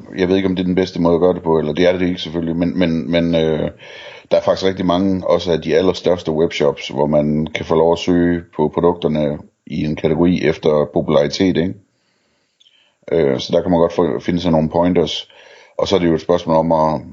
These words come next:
at sprede det lidt ud og, og prøve at skyde lidt i forskellige retninger, blandt andet ved at, øh, at, at sørge for, at, øh, der ikke er en masse arbejde i at lave de her landingssider,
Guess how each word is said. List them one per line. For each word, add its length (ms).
at 220
sprede 300
det 100
lidt 140
ud 180
og, 400
og 80
prøve 220
at 60
skyde 300
lidt 120
i 40
forskellige 460
retninger, 560
blandt 220
andet 260
ved 240
at, 240
øh, 220
at, 280
at 140
sørge 240
for, 300
at, 320
øh, 640
der 120
ikke 160
er 40
en 80
masse 200
arbejde 340
i 40
at 60
lave 140
de 120
her 80
landingssider, 600